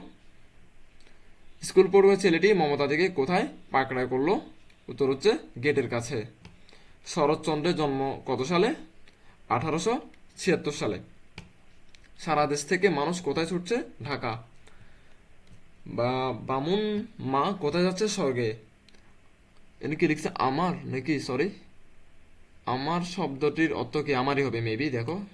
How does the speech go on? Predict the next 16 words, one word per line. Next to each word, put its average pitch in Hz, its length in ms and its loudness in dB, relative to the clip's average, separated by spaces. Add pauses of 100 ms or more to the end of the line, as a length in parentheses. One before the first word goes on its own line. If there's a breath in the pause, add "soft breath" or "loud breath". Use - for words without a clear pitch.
(120)
বোঝা 131 160 0
যাচ্ছে 131 220 -4
না, 208 200 -4 (160)
পড়ে 120 160 -4
নাও 151 260 -4
আমার। 120 260 -2 (1000 loud breath)
তারপর 139 180 -4
যে 165 80 0
নিজের 170 240 6
উদ্দীপকটি 165 360 0
পড়ে 180 300 2
সাত 175 380 -2
ও 180 100 0
আট 127 180 0
নম্বর 135 200 -2
প্রশ্নের 156 340 0